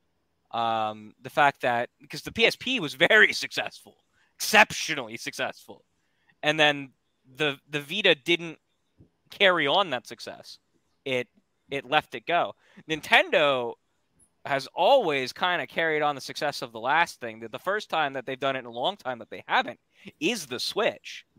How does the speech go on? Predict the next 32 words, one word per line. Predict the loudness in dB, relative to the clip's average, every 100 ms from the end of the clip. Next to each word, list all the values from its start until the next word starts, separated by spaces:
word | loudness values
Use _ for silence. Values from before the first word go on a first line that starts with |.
| _ _ _
The | -6
Switch | -6 -2 -2 -2
was | -4 -6
a |
dangerous | -2 -2 -2 -6 -8 -6
move | -8 -8
for | -10
them. | -10 -10 -10
The | -6
only | -4 -4
reason | -6 -8
they | -10
did | -4 -2
it | -2
was | -6 -12
because | -8 -8 -8
of | -10
the |
failure | -12 -10 -10 -10 -12
of | -12 -12
the, | -12
uh, | -12 -16 _ _
the | -6
complete | -2 -2 -2 -4
and | -4 2
utter | 4 4
failure | 2 -2 -2 -4 -6 -6
of | -8 -8
the, | -10 -10 -14 _ _ _
the | -6
Wii | -6 -8 -2
U. | 2 2